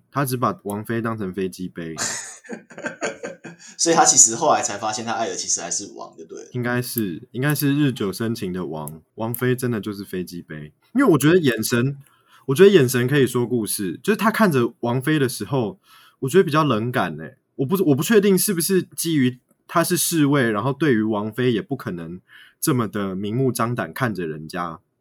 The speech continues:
Speaker 1: 就是我觉得他对王菲没有什么眼神的交流，我觉得还好。
Speaker 2: 好像也，好像也是欸。
Speaker 1: 对，只是因为我们发生了一些关系，可能有一点点暧昧的情愫，但是真的没有什么疼惜或者是爱恋的感觉。他对王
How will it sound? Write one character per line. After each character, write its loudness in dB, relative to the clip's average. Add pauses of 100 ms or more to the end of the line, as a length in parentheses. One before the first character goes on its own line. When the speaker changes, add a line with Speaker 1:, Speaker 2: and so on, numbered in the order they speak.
(140)
Speaker 1:
就 -2
是 2
我 2
觉 0
得 0
他 -2
对 2
王 2
菲 -2
没 -2
有 -6 (140)
什 -10
么 -6
眼 -4
神 -8
的 -6
交 -4
流， -6
我 -10
觉 -4
得 -6 (180)
还 -8
好。 -10
Speaker 2:
好 -12
像 -4
也， -8
好 -10
像 -4
也 -4
是 -2
欸。 -16
Speaker 1:
对， 6
只 -2
是 2
因 2
为 2
我 2
们 2
发 6
生 0
了 2
一 2
些 0
关 0
系， -6
可 -2
能 0
有 0
一 -4
点 -2
点 -2
暧 -4
昧 -2
的 -4
情 -12
愫， -10
但 0
是 -2 (360)
真 4
的 2
没 2
有 2
什 -8
么 -8
疼 -6
惜 -4
或 0
者 -2
是 -6
爱 -4
恋 -2
的 -10
感 -14
觉。 -14 (440)
他 -4
对 4
王 0